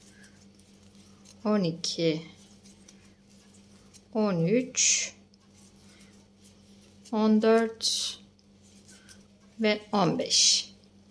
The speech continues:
Şimdi burası da on beş adet oldu. Yani başladığımız yere tekrar dönmüş olduk. Evet, şimdi arkadaşlar, e, bitti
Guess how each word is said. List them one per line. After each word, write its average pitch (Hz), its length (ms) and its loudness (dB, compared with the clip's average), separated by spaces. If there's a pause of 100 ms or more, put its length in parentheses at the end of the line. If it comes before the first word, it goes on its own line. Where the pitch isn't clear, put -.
(480)
Şimdi 214 360 0
burası 247 380 6
da 160 100 4
on 240 260 6
beş 262 200 4
adet 254 320 2
oldu. 247 360 8
Yani 196 380 6
başladığımız 180 720 4
yere 226 380 6 (240)
tekrar 240 560 4 (640)
dönmüş 196 440 4
olduk. 156 440 0 (880)
Evet, 220 240 8
şimdi 294 240 6
arkadaşlar, 214 680 6 (120)
e, 196 640 6
bitti 254 520 2